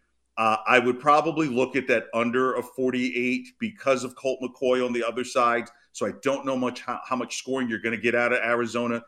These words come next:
Maybe I look at a DeAndre Hopkins prop because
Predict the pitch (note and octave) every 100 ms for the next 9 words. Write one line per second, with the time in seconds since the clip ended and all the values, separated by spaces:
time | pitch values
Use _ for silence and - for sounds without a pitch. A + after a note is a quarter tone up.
0 | _ _ G2 B2 C3 C3 B2+ B2 B2+ B2
1 | A2+ A2+ A2+ A#2 A2 G#2 A#2+ - A2+ -
2 | - A#2 A2 G#2+ - A2 F#2 -